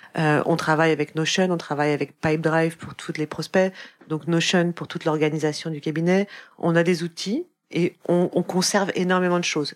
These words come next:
C'est-à-dire qu'on essaye d'éviter de faire et refaire ce qu'on a déjà fait.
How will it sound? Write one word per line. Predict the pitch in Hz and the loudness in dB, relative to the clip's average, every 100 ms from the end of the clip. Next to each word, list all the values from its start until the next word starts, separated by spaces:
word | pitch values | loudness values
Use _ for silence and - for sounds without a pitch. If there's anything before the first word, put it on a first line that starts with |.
| - | -10
C'est-à-dire | - 170 | 0 0
qu'on | 170 175 | 2 0
essaye | 180 - 202 208 190 | 0 2 2 2 -2
d'éviter | 160 190 170 - 208 247 - - | -2 0 0 -2 -2 -2 -6 -8
de | 160 | -2
faire | 170 - 214 240 - - | -2 2 2 2 -4 -4
et | 180 | -4
refaire | 147 165 202 - - 214 220 | -2 -2 -2 -2 -2 0 0
ce | |
qu'on | - 175 | -4 -4
a | |
déjà | 156 180 165 | -2 0 -2
fait. | 156 - | -4 -12